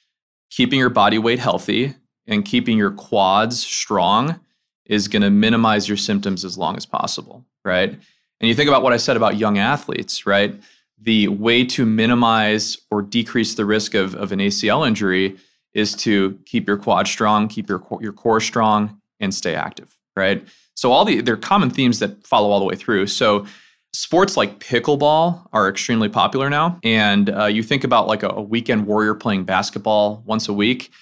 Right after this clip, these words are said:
I would say patients that participate in sports as their only form of activity,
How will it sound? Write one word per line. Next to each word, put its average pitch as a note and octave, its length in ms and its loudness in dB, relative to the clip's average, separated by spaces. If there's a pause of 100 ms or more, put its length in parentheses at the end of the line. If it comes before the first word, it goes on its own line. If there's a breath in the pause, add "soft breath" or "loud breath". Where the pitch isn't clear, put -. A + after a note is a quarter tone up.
(380 soft breath)
I B2 140 4
would D#3+ 160 2
say B2+ 360 2 (240)
patients C#3+ 460 0
that B2 180 0
participate A#2+ 600 -2
in G2+ 80 2
sports G#2+ 720 -2 (140)
as G#2 260 0
their G#2 260 -2
only A2+ 300 0
form A#2 340 -2
of A#2 120 0
activity, C3 720 0